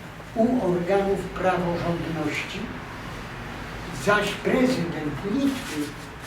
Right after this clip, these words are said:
oświadczyła, że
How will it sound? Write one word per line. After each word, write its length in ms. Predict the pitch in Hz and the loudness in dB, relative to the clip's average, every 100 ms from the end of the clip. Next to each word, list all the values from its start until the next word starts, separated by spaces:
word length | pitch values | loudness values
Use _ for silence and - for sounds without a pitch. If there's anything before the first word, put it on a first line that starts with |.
| - - - - - - - - - - - - - - - - - - - | -10 -10 -12 -12 -12 -12 -14 -14 -14 -14 -14 -14 -12 -12 -12 -12 -10 -6 4
oświadczyła, 1040 | 247 233 196 208 - - - 254 233 185 | 4 4 4 4 4 0 0 4 6 4
że 280 | - 190 | 4 4